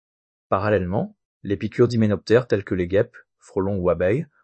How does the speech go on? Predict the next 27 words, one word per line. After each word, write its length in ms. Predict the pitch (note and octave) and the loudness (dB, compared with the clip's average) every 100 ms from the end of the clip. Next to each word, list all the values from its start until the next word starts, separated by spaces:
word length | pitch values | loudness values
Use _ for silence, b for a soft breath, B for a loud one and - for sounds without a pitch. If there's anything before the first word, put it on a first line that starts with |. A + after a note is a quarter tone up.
| _ | _
engendrent 380 | A2 G#2 A2+ G#2+ | -2 2 2 2
des 100 | G2 | 2
réactions 460 | G2+ G2+ - A#2+ | 2 0 -2 -2
inflammatoires 560 | G#2+ - G2 F#2 A2 G2+ | -2 -2 -4 0 4 4
locales 360 | F#2+ - F#2+ F#2 | 2 0 -2 -2
douloureuses, 580 | F#2+ F2+ F#2 A#2+ C3 C3 b | -2 -2 0 -2 -4 -14 b
souvent 320 | - A2+ A2 | -10 -4 -2
localisées 460 | G#2+ G2 F#2 F#2+ G2+ | -2 -2 -4 -2 -4
sur 140 | - | 0
la 100 | F2+ | 0
sphère 220 | F2 - F#2+ | 0 -2 -4
buccale 340 | F#2+ F#2+ A#2 | -2 0 2
ou 60 | G2+ | 0
les 80 | |
pattes. 400 | E2 - - - _ _ _ _ _ _ _ _ _ | -4 -8 -14 -20 _ _ _ _ _ _ _ _ _
L'ingestion 520 | G#2+ C3 D#3 - E3 | -4 -2 -2 -2 -4
accidentelle 560 | C3 - G#2+ G2 - C#3 | -2 -2 -2 0 0 0
d'un 140 | G2 | -2
insecte 340 | F2 - B2+ G2+ | -4 -8 -10 -10
volant 480 | F2+ F#2 G#2+ F3 - | -4 -2 -2 -2 -2
peut 120 | C3 | 0
déclencher 460 | A#2+ - A2 - B2 | 0 -2 -2 -2 -2
un 140 | G#2 | 0
œdème 280 | G#2 A#2+ C3+ | 0 0 -2
de 100 | G#2 | -4
quinque 260 | - A#2+ - | -4 -6 -4
fulgurant, 680 | B2+ G#2+ G2+ F#2+ F#2+ - | -6 -4 -4 -2 -4 -6